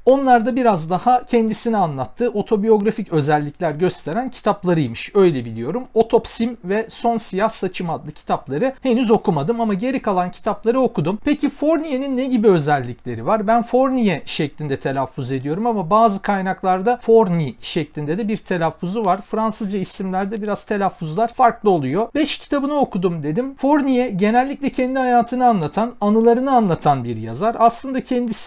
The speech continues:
televizyon sektöründe, kendisi televizyon programları yapan bir kişi. Yani aslında uzmanlık alanı, mesleki yönelimi daha ziyade televizyon. Ama kendisinin özellikle annesini, babasını, çocuklarını,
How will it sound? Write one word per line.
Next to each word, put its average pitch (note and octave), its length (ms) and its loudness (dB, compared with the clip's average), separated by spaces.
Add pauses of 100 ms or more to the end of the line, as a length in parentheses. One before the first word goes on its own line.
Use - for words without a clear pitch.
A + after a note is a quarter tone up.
(180)
televizyon A#3 760 4
sektöründe, C3+ 800 -2
kendisi G#3+ 600 -2
televizyon A#3 460 4
programları G#3+ 640 4
yapan C3+ 460 0
bir A#2+ 120 -4
kişi. - 300 -10
Yani E3+ 300 -2
aslında G3 380 -4
uzmanlık G#3+ 580 -2
alanı, C#3 340 -4 (300)
mesleki - 480 0
yönelimi E3 580 -2 (160)
daha A3 200 6
ziyade F3 440 0
televizyon. F3+ 720 0
Ama C#4 380 -2 (120)
kendisinin B3+ 560 0
özellikle B3 760 0
annesini, G#3 680 0 (140)
babasını, D#3+ 680 -2
çocuklarını, E3+ 920 0